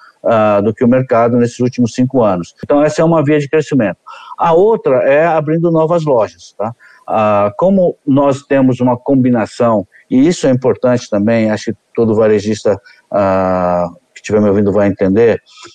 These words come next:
quando você é uma categoria só, certo? Você vai abrir numa cidade pequena, vamos dizer, dez mil habitantes, é muito difícil com o que você vende, você rentabilizar aquela operação.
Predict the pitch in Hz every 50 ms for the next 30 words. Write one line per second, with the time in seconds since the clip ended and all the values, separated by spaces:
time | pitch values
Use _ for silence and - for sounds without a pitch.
0 | _ _ _ _ _ - 175 196 214 208 196 170 160 131 - - 139 127 127 123
1 | 117 117 117 113 113 - - 123 135 139 135 - 127 120 131 120 110 117 113 113
2 | 110 101 - - - 117 117 113 104 92 - _ _ _ _ _ _ - - -
3 | 117 113 113 104 117 107 113 107 - 120 120 117 104 110 113 110 113 113 110 -
4 | - 98 110 104 98 - - - - 110 - - 123 127 131 120 101 95 101 90
5 | 95 110 110 107 101 107 98 95 110 123 120 113 107 113 113 110 98 92 - -
6 | 139 131 131 - - - - - - - - - 156 175 208 208 208 180 165 185
7 | 165 - - 180 185 170 - - 123 - 135 135 127 - 156 143 135 139 139 -
8 | 135 113 104 104 135 143 147 139 127 107 113 120 127 - - 131 120 - 131 117
9 | 123 117 107 123 117 110 - 117 107 110 104 - 113 110 104 - - 92 85 76